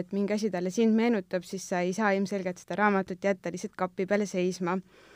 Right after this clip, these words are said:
Ja minu ja selle raamatuga on selline lugu, et, äh, aeg-ajalt ma võtan selle jälle riiulist välja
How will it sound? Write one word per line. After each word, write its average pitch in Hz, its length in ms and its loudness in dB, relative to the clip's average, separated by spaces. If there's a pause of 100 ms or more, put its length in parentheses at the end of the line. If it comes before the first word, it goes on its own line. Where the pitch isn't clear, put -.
(420)
Ja 196 120 4
minu 269 240 8
ja 196 160 4
selle 185 200 0
raamatuga 196 600 2
on 185 80 2
selline 208 320 4
lugu, 208 400 2
et, - 400 -4
äh, 185 380 2 (680)
aeg-ajalt 226 480 4
ma 190 80 4
võtan 214 320 4
selle 185 220 -2
jälle 202 260 2
riiulist 180 480 0
välja 262 380 2